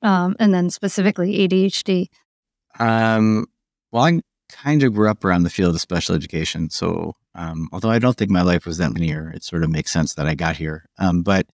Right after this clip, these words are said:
Speaker 2: my family is all in special education, a lot of special education teachers. And, um, when I was going through a rough time as a teenager, one of the most important things that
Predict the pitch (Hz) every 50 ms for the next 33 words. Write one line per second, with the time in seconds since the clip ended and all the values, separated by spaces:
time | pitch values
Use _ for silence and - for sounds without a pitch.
0 | _ _ - 104 101 98 - 117 107 104 101 95 90 90 90 85 90 87 82 -
1 | - 85 80 - 87 80 78 78 - 82 78 76 - - 76 78 76 80 - 80
2 | 69 76 76 - - - 78 - - 73 71 - - - - - 78 76 - 85
3 | 78 - - 85 82 80 80 80 78 78 85 71 71 80 80 _ _ _ _ _
4 | _ - 78 80 78 78 78 80 85 87 92 - _ _ _ _ _ _ - 87
5 | 87 87 85 85 80 - 82 80 80 - 82 82 82 80 78 - - - 82 78
6 | 80 80 78 78 - 82 80 78 76 - - _ _ _ _ _ - 110 104 92
7 | 87 82 82 80 80 80 80 80 80 78 80 - - 69 78 85 - _ _ _
8 | _ _ _ - 95 92 92 90 - - 95 85 85 76 76 - - 85 85 82
9 | 80 82 80 78 78 -